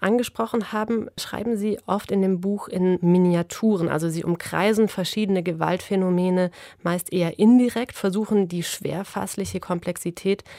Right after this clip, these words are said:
von überlappenden Gewaltschichten, könnte man sagen, sichtbar zu machen.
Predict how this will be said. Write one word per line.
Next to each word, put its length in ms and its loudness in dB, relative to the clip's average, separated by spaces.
von 220 0
überlappenden 880 4
Gewaltschichten, 960 -2
könnte 280 -6
man 180 -2
sagen, 260 -4
sichtbar 420 -6
zu 120 -6
machen. 260 -4